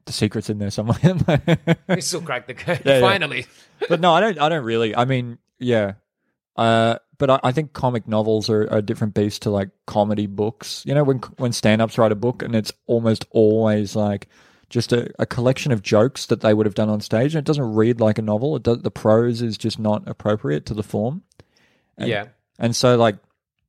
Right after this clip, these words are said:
Speaker 1: I wouldn't, I, there's not many stand-ups whose books I would read, 'cause most stand-ups are, are bad writers. They're good performers, and they're, they're good at performing the material they've written, but as actual authors, they're pretty crappy.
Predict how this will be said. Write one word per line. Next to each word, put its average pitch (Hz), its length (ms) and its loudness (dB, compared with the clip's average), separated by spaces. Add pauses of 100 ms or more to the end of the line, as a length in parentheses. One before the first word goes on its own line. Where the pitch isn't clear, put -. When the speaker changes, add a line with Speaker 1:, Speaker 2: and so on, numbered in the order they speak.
(600)
Speaker 1:
I 113 120 0
wouldn't, 139 240 0
I, 113 140 4
there's 123 220 -4
not 143 80 0
many 135 140 -2
stand-ups 113 480 0
whose 107 160 -2
books - 340 -8
I 110 80 0
would 104 160 -2
read, 107 340 -2
'cause 110 140 -6
most 113 220 -4
stand-ups 107 500 0
are, 107 160 -2
are 113 80 0
bad 104 320 2
writers. 104 600 0 (520)
They're 120 120 4
good 127 360 2
performers, 117 800 -4
and 113 160 -6
they're, 107 220 -2
they're 117 180 2
good 110 300 0 (720)
at - 400 -2
performing 113 460 0
the 104 40 -6
material 107 380 2
they've 98 200 0
written, 113 260 0
but 104 140 -2
as 107 220 2
actual 107 800 -4 (320)
authors, 123 680 2
they're 104 180 -2
pretty 101 540 -8
crappy. - 520 -12